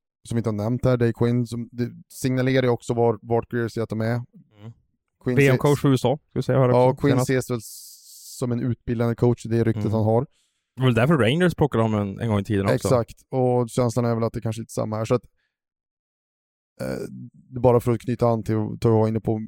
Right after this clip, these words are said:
Speaker 1: förut med var som helst lag. Men jag tror att Couture har en bra säsong i sig och att han är lite förbannad, men samtidigt också vill visa för Greer att det här, jag ska vara en del av lösningen.
Speaker 2: Alltså,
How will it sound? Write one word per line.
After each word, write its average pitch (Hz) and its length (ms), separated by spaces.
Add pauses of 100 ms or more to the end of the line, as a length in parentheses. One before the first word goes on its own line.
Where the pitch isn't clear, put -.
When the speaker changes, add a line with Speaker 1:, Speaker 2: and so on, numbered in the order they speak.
Speaker 1:
förut 117 200
med 107 100
var 110 80
som 113 140
helst 110 120
lag. 113 160
Men - 20
jag 160 100
tror 226 100
att - 40
Couture 165 340
har 131 100
en 123 60
bra 127 140
säsong 110 340
i 104 80
sig 117 140
och 117 80
att 110 60
han 117 120
är 110 40
lite 104 180
förbannad, 107 380
men 113 160
samtidigt 123 300
också - 100
vill 117 80
visa 113 360
för 113 100
Greer 104 240
att 101 80 (180)
det 113 100
här, 107 320 (1040)
jag 117 340
ska - 140
vara 117 60
en 110 80
del 110 120
av 107 100
lösningen. 110 440 (500)
Speaker 2:
Alltså, 156 300